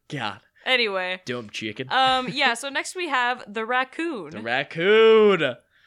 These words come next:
Speaker 2: All
Speaker 1: Fun.
Speaker 2: right.
Speaker 1: A very fun contestant.
Speaker 2: Ah, yes.
Speaker 1: So, let us talk about <laughs> what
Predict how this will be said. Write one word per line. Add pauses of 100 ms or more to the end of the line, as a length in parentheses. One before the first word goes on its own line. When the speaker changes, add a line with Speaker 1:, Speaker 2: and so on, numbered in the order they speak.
(100)
Speaker 2:
All
Speaker 1:
Fun.
Speaker 2:
right. (120)
Speaker 1:
A
very
fun
contestant.
Speaker 2:
Ah,
yes. (480)
Speaker 1:
So, (280)
let
us
talk
about (240)
<laughs>
what